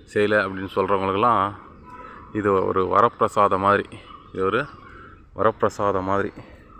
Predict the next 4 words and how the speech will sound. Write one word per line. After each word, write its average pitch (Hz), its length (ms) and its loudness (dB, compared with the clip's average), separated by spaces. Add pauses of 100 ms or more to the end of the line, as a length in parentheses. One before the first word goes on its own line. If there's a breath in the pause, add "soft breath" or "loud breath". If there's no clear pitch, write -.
(1600)
இது 107 180 -6
எப்படி 127 340 2 (140)
உபயோகப்படுத்தணும் 113 760 2
அப்படின்னா, 98 340 0